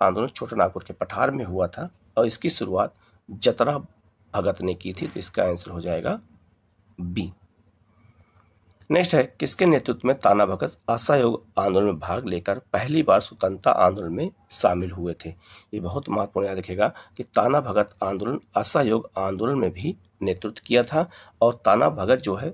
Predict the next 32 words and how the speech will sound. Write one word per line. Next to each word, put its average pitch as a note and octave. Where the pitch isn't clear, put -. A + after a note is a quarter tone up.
इन्होंने B2+
समर्थन A2+
किया F#2+
था -
किसके D3+
साथ -
मिल C3+
करके? G#2+
सिद्धू B2
भगत A#2
के G2
साथ F#2
मिल G2
करके G#2
इन्होंने A#2
असहयोग B2
आंदोलन F#2+
में F#2
आंदोलनकारियों G#2
का A#2+
साथ -
दिया F2
था। D3+
तो D3+
इसका G2
आंसर F#2
हो G2+
जाएगा F2
सी। -
नेक्स्ट E3+
है, A#2+
विशुद्ध F3